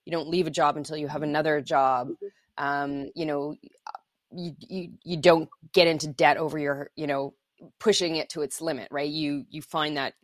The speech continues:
Speaker 1: that middle ground kind of thing. And I think that's one of the amazing things that, um, we're seeing a shift in is that people aren't, maybe sometimes they f-, they fly too quickly. Maybe they don't give it the chance. It's, "Oh, it's not what I was thinking of," and they're gone.
Speaker 2: Yeah.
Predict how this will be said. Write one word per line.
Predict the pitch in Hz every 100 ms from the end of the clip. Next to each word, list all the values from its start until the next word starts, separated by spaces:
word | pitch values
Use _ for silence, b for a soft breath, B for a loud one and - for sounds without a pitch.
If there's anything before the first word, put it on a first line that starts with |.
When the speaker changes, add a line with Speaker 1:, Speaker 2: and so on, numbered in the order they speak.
| 139
Speaker 1:
that | 123
middle | 160 160 151
ground | 143 147 139 143 143
kind | 151 135
of | 123
thing. | - 147 143
And | 139 131 b b b b b b _
I | 165 185
think | - 220 254
that's | 302 -
one | 180 165 175
of | 170
the | 165 160 _ -
amazing | 160 165 170 220 254 180
things | 151 151 135 135 139
that, | 139 - - - - _ 143
um, | 139 131 127 131 82 _ -
we're | 160
seeing | 151 - 175 151
a |
shift | - - 285 -
in | 160 147
is | 151 - b b b
that | 175 - -
people | - 240 262 233 - _
aren't, | 151 160 170 - - - - _ _ _ _ _ _ -
maybe | 294 285 214
sometimes | 208 196 196 170 156
they | 147
f-, | - - -
they | 165
fly | - 147
too | 147 151
quickly. | - 170 - 294 370 -
Maybe | 170 165
they | 156
don't | 143 165
give | 180 175
it | 185
the |
chance. | 180 196 190 214
It's, | 156 -
"Oh, | 175
it's | 160 214
not | 170
what | 165
I |
was | 160
thinking | 170 160 151
of," | 135
and | 139
they're | 135
gone. | 127 135 135
Speaker 2:
Yeah. | 202